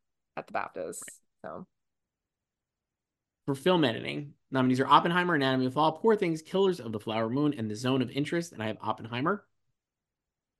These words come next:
Speaker 1: Same.
Speaker 2: Not much else to say.
Speaker 1: Um, I have Anatomy in second.
Speaker 2: Yeah, same.
Speaker 1: I don't know.
Speaker 2: For makeup and hair, the nominees are Maestro,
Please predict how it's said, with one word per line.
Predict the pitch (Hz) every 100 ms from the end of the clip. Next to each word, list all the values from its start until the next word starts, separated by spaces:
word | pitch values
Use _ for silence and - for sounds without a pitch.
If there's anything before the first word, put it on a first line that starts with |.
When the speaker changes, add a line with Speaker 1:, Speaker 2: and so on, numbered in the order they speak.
| _ _ _ -
Speaker 1:
Same. | 143 160 214 _ _ _ _ _ _ _ _ _ _ _ _ _ _ _ _ _ -
Speaker 2:
Not | 117 110
much | 113
else | 113 110
to | 107
say. | 113 113 196 - _ _ _ _ _ _ _ _ _ _ _ _ -
Speaker 1:
Um, | 185 180 175 170 165 175 208 180
I |
have | 175
Anatomy | 170 160 160 165
in | 160
second. | 123 160 220 254 285 262 _ -
Speaker 2:
Yeah, | 98 107 _
same. | - - - -
Speaker 1:
I | 147
don't |
know. | 123 190 - _ _ _ _ _ _ _ _ _ _ _ _
Speaker 2:
For | 151
makeup | 160 170 147
and | 127
hair, | 135 123 107
the |
nominees | 123 131 131
are | 131
Maestro, | 127 135 131 120 92